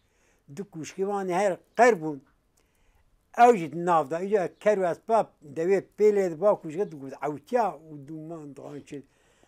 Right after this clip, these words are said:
Mala me jî me kurna Êmrika, Êmrikê pêz. Me van navbir da yê. Mala me tê da yê. De îca ji wê tozê û ji ziblê esbab tozê.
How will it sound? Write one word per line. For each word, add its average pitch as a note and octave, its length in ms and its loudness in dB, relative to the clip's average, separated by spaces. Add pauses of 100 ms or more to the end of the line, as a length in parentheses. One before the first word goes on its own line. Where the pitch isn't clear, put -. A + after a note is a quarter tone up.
(120)
Mala F3 360 0
me F3+ 120 -6
jî F3+ 80 -6
me E3 140 -6 (140)
kurna D#3 420 -4
Êmrika, D3+ 480 -6 (160)
Êmrikê C#3+ 320 -12 (100)
pêz. C3 200 -10 (460)
Me C#3+ 180 -10
van E3+ 220 -6
navbir D3 440 -10
da C#3 180 -8
yê. F#3 340 -2 (2500)
Mala D3+ 400 2
me C3+ 60 -4 (100)
tê B2 140 -6
da A2+ 140 -8
yê. G#2 140 -16 (220)
De D3 160 -10 (220)
îca F3+ 240 -6
ji D3 60 -14
wê E3+ 220 -4 (160)
tozê D3+ 480 -4 (140)
û D3+ 40 -8
ji B2+ 200 -18
ziblê E3+ 280 -8 (160)
esbab F3 560 -2 (140)
tozê. D3 400 -6